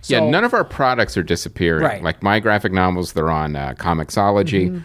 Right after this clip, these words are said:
Speaker 1: Pacify Me is, of course, still on Amazon, digital and, uh, hard copy. So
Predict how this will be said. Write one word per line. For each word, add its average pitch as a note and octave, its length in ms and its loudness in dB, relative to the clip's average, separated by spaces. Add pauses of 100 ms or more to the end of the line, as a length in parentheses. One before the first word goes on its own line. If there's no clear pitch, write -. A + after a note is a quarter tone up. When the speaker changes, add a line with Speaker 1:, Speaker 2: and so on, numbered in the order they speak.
(220)
Speaker 1:
Pacify F#2+ 520 0
Me F#2 120 2
is, E2 120 0
of D#2+ 100 -8
course, E2+ 260 0
still E2 240 0
on D#2+ 140 0
Amazon, D#2+ 600 -2
digital D2+ 460 -2
and, D2 360 -4
uh, C#2+ 200 -2
hard D2 260 -2
copy. D2 340 -2
So C#2+ 320 -2